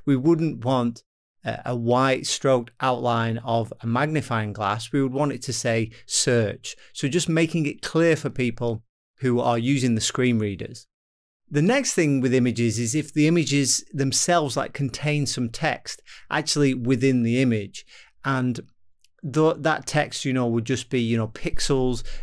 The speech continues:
uh, within that J peg or P N G or whatever file format. And that's generally a no-no. It's something you don't want to do because the screen readers can't pick that up.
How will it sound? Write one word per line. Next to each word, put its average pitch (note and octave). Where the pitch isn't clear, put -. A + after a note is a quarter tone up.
uh, B2
within C3
that A#2+
J C3
peg B2
or G2+
P C3
N B2
G A#2+
or G#2+
whatever A2+
file A#2+
format. G#2+
And D#3
that's B3+
generally F#3
a C#3+
no-no. C3+
It's D3
something F#3+
you F3+
don't E3+
want C3+
to C#3+
do C3
because B2+
the C#3+
screen F3+
readers B2
can't C3+
pick -
that A#2
up. D3+